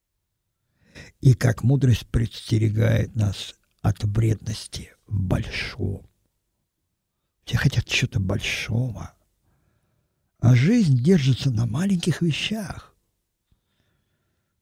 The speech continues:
Движение огромного часового механизма зависит от каждого винтика,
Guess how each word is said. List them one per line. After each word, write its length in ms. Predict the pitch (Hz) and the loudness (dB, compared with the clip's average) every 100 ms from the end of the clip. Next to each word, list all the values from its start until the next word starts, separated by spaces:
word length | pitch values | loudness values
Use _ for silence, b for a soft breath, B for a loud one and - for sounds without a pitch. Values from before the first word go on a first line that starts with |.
| _ | _
Движение 720 | 117 139 160 220 208 190 180 | 6 8 8 6 8 6 6
огромного 840 | 165 151 135 196 247 240 240 226 214 | 4 6 6 6 4 0 0 2 2
часового 500 | - - 214 202 180 | 0 2 4 6 6
механизма 680 | 175 - 190 196 202 151 139 | 2 4 2 2 2 4 4
зависит 560 | 147 175 175 143 - | 4 4 2 0 -2
от 140 | 127 - | -2 0
каждого 520 | 170 160 131 139 139 | 2 2 4 4 6
винтика, 580 | 143 131 - 101 - | 4 2 0 -10 -10